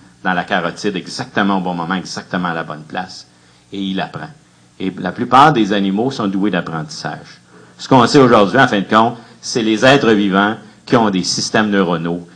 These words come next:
qui sont capables d'apprentissage. Et donc, ça, l'apprentissage a affaire avec une organisation neuronale. Donc, la perspective probabiliste, elle oppose l'humain, qui est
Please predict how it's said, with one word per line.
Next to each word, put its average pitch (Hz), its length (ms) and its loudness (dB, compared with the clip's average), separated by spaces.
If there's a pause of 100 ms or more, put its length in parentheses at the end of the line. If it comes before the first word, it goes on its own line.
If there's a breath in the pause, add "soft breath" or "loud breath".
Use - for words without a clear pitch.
(100)
qui - 80 -18
sont 101 120 -4
capables 107 380 0
d'apprentissage. 78 880 -8
Et 85 80 -14
donc, 90 320 -6 (120)
ça, 87 320 -2 (440)
l'apprentissage 92 600 -2
a 78 180 -2
affaire 92 520 0 (120)
avec 85 360 -4 (300 soft breath)
une 101 160 2
organisation 87 720 -2
neuronale. 73 440 -8 (1500 loud breath)
Donc, 185 440 6
la 127 140 6
perspective 180 800 4
probabiliste, 143 840 4
elle 127 160 4
oppose 165 420 8
l'humain, 127 380 6 (260)
qui 113 120 0
est 101 240 -2